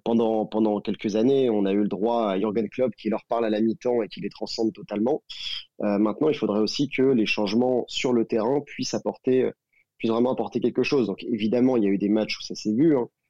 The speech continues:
mais, euh, hier, c'était, hier, ça a été effectivement fait un petit peu tard. Des changements, euh, bon, qui sont, alors, discutables. Pour moi, je suis absolument pas du tout persuadé, euh, que Neco Williams, euh, soit un, soit un grand, un futur grand joueur. Pour l'instant, je le trouve assez, euh,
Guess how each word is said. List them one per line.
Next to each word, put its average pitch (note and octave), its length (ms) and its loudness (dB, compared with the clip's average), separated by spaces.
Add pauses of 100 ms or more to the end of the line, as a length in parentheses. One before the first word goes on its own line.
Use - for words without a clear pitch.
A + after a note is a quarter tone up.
(140)
mais, A#2+ 320 2
euh, F#2 100 0
hier, A#2 220 0
c'était, F#2 520 -2
hier, A#2+ 180 0
ça - 120 -8
a F#2 40 -4
été G2+ 140 -4
effectivement G#2 460 -4
fait - 140 -6
un G#2+ 80 0
petit - 180 -8
peu A2 140 -4
tard. D3 440 -2 (420)
Des A2+ 100 0
changements, A#2+ 600 2
euh, G2+ 200 0
bon, G2+ 220 -2
qui - 200 -14
sont, G2 300 -4
alors, F#2 400 -4 (120)
discutables. A2+ 600 -2 (280)
Pour A#2 160 -2
moi, B2 200 2
je G#2+ 80 -4
suis - 260 -6
absolument A2+ 600 0
pas B2 120 0 (160)
du A2+ 120 -14
tout A#2+ 120 -8
persuadé, A2 640 0
euh, F#2 220 -2
que - 140 -4
Neco G#2+ 360 0
Williams, A2+ 560 0
euh, F#2 80 -8 (680)
soit A2 320 -2
un, F#2+ 480 0
soit G#2+ 280 -2
un G#2 40 0
grand, G2+ 400 -2
un G#2 40 -4
futur B2 380 -4
grand G2+ 200 -2
joueur. G#2+ 340 0
Pour G2 120 -2
l'instant, F#2+ 320 -2
je G#2+ 80 -8
le G2 80 -6
trouve - 240 -10
assez, G#2+ 260 -4
euh, G2+ 160 -2